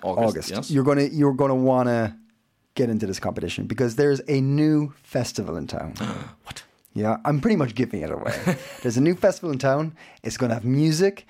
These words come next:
Speaker 2: It's gonna have great food. It's gonna gr-, have great beverages.
Speaker 1: Oh.
Speaker 2: And we got two tickets for it.
Speaker 1: We got two
Speaker 2: We got
Speaker 1: tickets.
Speaker 2: two tickets for a new festival.
Speaker 1: That's
Speaker 2: All right?
Speaker 1: exciting.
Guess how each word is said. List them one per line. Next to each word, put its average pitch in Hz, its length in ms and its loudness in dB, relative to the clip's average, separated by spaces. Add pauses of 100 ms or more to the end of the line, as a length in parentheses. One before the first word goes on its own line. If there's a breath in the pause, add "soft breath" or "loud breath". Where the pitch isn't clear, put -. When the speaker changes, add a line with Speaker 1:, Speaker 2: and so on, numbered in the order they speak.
(140 loud breath)
Speaker 2:
It's - 100 -18
gonna 107 220 0
have 101 180 -4
great 135 300 2
food. 165 320 2
It's 156 100 -6
gonna 117 180 -2
gr-, 113 140 4
have 110 220 0
great 127 320 4
beverages. 151 640 2
Speaker 1:
Oh. 139 260 -4
Speaker 2:
And 127 120 2
we 131 100 4
got 113 220 2
two 127 180 2
tickets - 340 -4
for - 200 -6
it. - 220 -10
Speaker 1:
We 98 80 -6
got 90 200 -10
two 104 120 -8 (140)
Speaker 2:
We 123 80 2
got 120 140 2
Speaker 1:
tickets. - 140 -12
Speaker 2:
two 160 120 0
tickets - 360 -4
for 110 160 -2
a - 20 2
new 107 360 2 (180)
festival. - 500 -6
Speaker 1:
That's - 220 -12
Speaker 2:
All 104 120 -4
right? 104 200 2
Speaker 1:
exciting. 127 220 -10